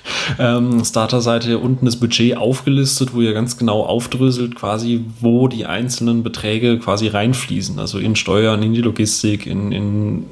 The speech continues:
äh, äh, Prepress und das ganze Material und so weiter. Und, äh, dass es dann leider wahrscheinlich noch Leute gibt, die das dann trotzdem noch nicht verstehen. Ich glaub, das ist Hallo Internet, ne?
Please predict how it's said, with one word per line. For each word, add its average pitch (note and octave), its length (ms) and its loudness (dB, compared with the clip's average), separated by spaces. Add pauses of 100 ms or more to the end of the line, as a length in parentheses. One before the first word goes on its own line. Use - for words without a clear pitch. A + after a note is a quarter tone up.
äh, A2 140 -2
äh, G#2+ 640 2
Prepress A#2 720 0 (800)
und A2+ 240 4
das A2 120 0
ganze G#2+ 280 0
Material G#2+ 500 0
und A#2 100 2
so G2 140 -4
weiter. G2+ 500 0
Und, G2+ 240 -2
äh, G2 80 -6 (300)
dass A2 160 0
es A2 40 -4
dann A2+ 140 2
leider G#2+ 280 2
wahrscheinlich G#2+ 320 0
noch G#2+ 120 -4
Leute A2+ 260 2
gibt, A#2 180 -2
die A#2 60 2
das A2 120 2
dann A2 100 2
trotzdem G#2+ 340 0
noch G#2+ 100 2
nicht A2 160 0
verstehen. G#2+ 500 2 (480)
Ich - 120 -6
glaub, G#2 340 -2
das - 180 -4
ist - 180 0
Hallo G#2 220 0
Internet, F#2+ 420 0
ne? G2 160 0